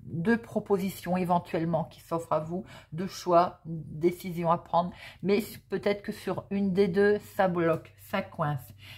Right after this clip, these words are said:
Il peut y avoir des obstacles qui se présentent à vous et qu'il va falloir faire mon-, tomber. Après, n'oubliez pas, moi je, je vous ai déjà dit que la montagne, bien sûr, ça relève d'un obstacle.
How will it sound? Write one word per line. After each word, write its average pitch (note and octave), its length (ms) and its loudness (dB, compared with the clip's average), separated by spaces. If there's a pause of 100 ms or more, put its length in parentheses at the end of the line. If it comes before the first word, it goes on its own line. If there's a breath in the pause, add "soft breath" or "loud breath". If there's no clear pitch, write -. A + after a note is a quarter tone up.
Il F3+ 100 -6
peut G3 140 -2
y F#3 40 2
avoir G3+ 240 6
des F#3+ 220 0
obstacles G#3+ 600 -2
qui - 140 -10
se - 160 -8
présentent F#3 720 0 (160)
à E3+ 140 2
vous E3+ 500 0 (260 loud breath)
et F3 100 -2
qu'il F3+ 140 -6
va F#3+ 100 8
falloir F#3+ 640 6
faire A3 280 -2
mon-, G3 380 0 (200)
tomber. E3 400 -2 (520 loud breath)
Après, A#3 400 4 (580 soft breath)
n'oubliez D#4+ 540 2
pas, C#4+ 240 2
moi D#4 180 6
je, D#4 120 0 (200)
je G#3+ 140 -4
vous A#3 260 -2
ai E4+ 140 -2
déjà A3+ 320 4
dit G#3 260 -4
que - 100 -8
la A3+ 80 2
montagne, A#3 600 4
bien A3 240 2
sûr, C#4+ 400 -6
ça C#4 280 4
relève G3 800 4
d'un E3+ 240 0
obstacle. - 580 -8